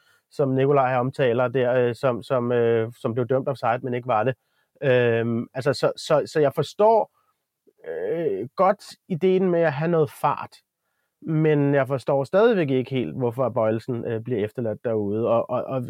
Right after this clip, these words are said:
og, øh, altså, ja, hvis jeg må nævne et helt andet, øh, øh, pro-, problem her, så har vi jo, øh, to gumpetunge midterforsvarer, som der bliver spillet, øh, rundt om, og som mangler beskyttelse fra midtbanen. Altså, det, det, det ser vi tydeligt.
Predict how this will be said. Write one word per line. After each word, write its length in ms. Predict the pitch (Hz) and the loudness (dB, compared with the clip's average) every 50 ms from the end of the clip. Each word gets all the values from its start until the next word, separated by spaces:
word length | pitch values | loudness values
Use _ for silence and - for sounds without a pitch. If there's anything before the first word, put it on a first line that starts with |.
| - - | -6 -4
og, 300 | 147 139 127 127 131 127 | -2 0 0 0 0 -2
øh, 300 | 123 113 101 - 98 - _ - - - | -2 -2 -4 -4 -6 -12 _ -20 -16 -12
altså, 240 | - 127 - 143 120 - _ _ _ - - _ _ _ _ _ _ _ _ _ _ _ _ _ _ _ _ _ _ _ _ _ _ - | -10 -4 -2 -2 -2 -2 _ _ _ -20 -20 _ _ _ _ _ _ _ _ _ _ _ _ _ _ _ _ _ _ _ _ _ _ -18
ja, 180 | - - - 156 | -12 -6 -2 0
hvis 160 | 147 156 143 | 0 2 2
jeg 80 | 175 160 | 2 4
må 60 | 160 | 4
nævne 200 | 170 175 196 214 | 4 4 4 4
et 60 | 180 | 4
helt 180 | 175 190 185 160 | 4 4 4 4
andet, 400 | 156 202 240 247 214 180 170 170 | 4 4 6 6 6 6 6 4
øh, 460 | 160 151 113 123 147 143 117 107 113 | 4 4 4 4 4 4 4 2 0
øh, 60 | 135 123 - | -2 -2 -4
pro-, 120 | 143 - - | -6 -6 -8
problem 360 | - 139 139 156 170 185 185 | -8 -4 0 2 2 2 2
her, 200 | 160 170 180 156 | 2 2 2 2
så 120 | 151 - 160 | 0 -2 -4
har 240 | 131 160 185 202 | 0 2 2 2
vi 180 | 208 226 240 214 | 2 2 4 4
jo, 280 | 185 165 151 143 139 - | 4 6 4 4 2 2
øh, 160 | - 147 131 | 0 -2 -2
to 300 | - - 214 185 160 147 | 0 2 2 2 0 0
gumpetunge 560 | - 185 190 185 226 - - 180 165 156 156 | 0 0 2 2 0 0 0 0 2 2 2
midterforsvarer, 680 | 156 160 185 226 208 - 175 165 - - 165 147 135 139 | 2 2 2 2 2 2 0 0 2 2 0 2 0 0
som 180 | - - 147 | -2 -2 -2
der 100 | 143 143 | -2 -2
bliver 120 | 143 143 135 | -2 -2 -4
spillet, 500 | - - 151 143 143 139 135 135 131 127 | -2 -2 0 2 4 4 4 4 2 2
øh, 140 | 127 127 | 2 2
rundt 260 | 127 135 214 220 - 208 | 2 2 2 2 4 4
om, 220 | 190 151 143 - | 2 4 2 0
og 80 | 156 147 | -2 -2
som 120 | - 156 | -2 -2
mangler 260 | 147 131 135 139 135 | 0 0 0 0 0
beskyttelse 520 | 131 147 - - 170 185 214 226 190 202 143 | 0 -2 -2 0 2 2 2 2 0 -2 -2
fra 80 | 160 | 0
midtbanen. 680 | 165 190 226 208 - 220 180 147 143 127 117 113 120 - - | 0 0 0 0 0 0 0 2 2 0 -2 -2 -4 -6 -8
Altså, 260 | 135 131 - - 139 - | -10 -8 -6 -6 -4 -2
det, 180 | 151 151 151 - - | -2 -2 -2 -2 -2
det, 140 | 175 170 - - | -4 -4 -4 -4
det 100 | 190 165 | -8 -4
ser 180 | - 202 208 | -2 0 0
vi 120 | 202 185 208 | 0 0 -4
tydeligt. 400 | - - 226 240 240 240 214 | -4 -2 -2 0 0 0 -2